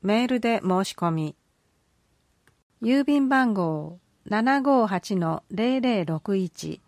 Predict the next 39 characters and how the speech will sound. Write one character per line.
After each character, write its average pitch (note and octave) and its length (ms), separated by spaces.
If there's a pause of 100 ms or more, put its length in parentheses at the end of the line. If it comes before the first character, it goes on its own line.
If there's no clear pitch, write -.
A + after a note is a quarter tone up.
(280)
萩 B3 360
市 F#3+ 360
椿 A3 600 (180)
三 B3+ 380
千 C4+ 260
七 B3+ 240
百 A#3+ 280
二 A#3 180
十 G3 260
九 G3 380
の D#3+ 340
二、 F#3+ 260 (600)
山 A#3+ 280
口 C#4 240
県 F#3 280
教 A3+ 260
育 A3+ 220
会 E3 340
萩 G3 340
支 C4 180
部 G#3 220
事 E3 160
務 G3 160
局。 - 420 (880)
電 A#3+ 340
話 C4 160
兼 F#3 440 (140)
フ A#3 100
ァ - 20
ッ A#3+ 60
ク - 180
ス、 - 300 (560)
二 B3+ 260
二 C#4 240
の F3 260
三 B3 340
四 A#3 240
零 E3+ 260
零。 D#3+ 380